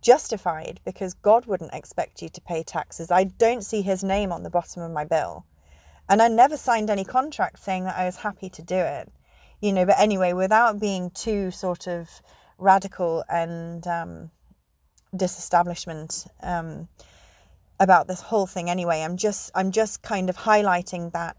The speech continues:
in, in terms of, um, this is what we're dealing with and these are what the limits are. When you realise that, and then you can see the deeper meaning,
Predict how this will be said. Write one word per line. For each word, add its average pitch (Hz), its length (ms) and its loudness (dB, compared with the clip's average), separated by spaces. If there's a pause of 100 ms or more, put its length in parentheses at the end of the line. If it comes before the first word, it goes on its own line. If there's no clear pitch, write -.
in, 175 340 -4
in 185 180 -4
terms 185 380 -2
of, 170 280 -6 (360)
um, 175 320 0
this 202 160 -2
is 190 140 0
what 180 100 4
we're 175 120 0
dealing 196 340 2
with 170 180 -2
and 170 160 -2
these 185 160 0
are 190 60 -2
what 170 160 0
the 180 60 -2
limits 175 440 -2
are. 175 380 6
When 214 200 -2
you 208 140 -2
realise 185 880 0
that, - 520 -4
and 175 260 -2
then 196 240 0
you 196 100 -4
can 196 180 -4
see 269 420 -4
the - 120 0
deeper 185 400 -4
meaning, 165 460 -8